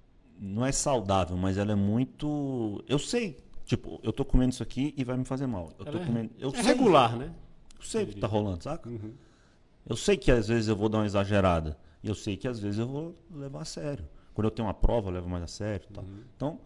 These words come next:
Speaker 1: eu acho que tudo isso foi um processo que me ensinou, assim. Faz
Speaker 2: É,
Speaker 1: parte.
Speaker 2: sim, eu acho que o grande problema de quem passa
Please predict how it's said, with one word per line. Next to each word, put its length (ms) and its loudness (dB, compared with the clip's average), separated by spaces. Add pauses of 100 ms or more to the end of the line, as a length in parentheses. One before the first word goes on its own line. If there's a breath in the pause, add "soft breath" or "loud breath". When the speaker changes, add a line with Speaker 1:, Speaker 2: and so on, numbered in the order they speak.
(440 soft breath)
Speaker 1:
eu 100 -6
acho 120 -2
que 60 -14
tudo 260 0
isso 200 -6
foi 120 -8
um 40 -12
processo 420 -2
que 100 -10
me 120 -6
ensinou, 440 -4
assim. 260 -8 (340)
Faz 180 -8
Speaker 2:
É, 40 -14
Speaker 1:
parte. 380 10
Speaker 2:
sim, 240 -6
eu 100 -4
acho 120 0
que 80 -10
o 20 -6
grande 160 0
problema 260 0
de 100 -4
quem 600 -4 (100)
passa 420 -10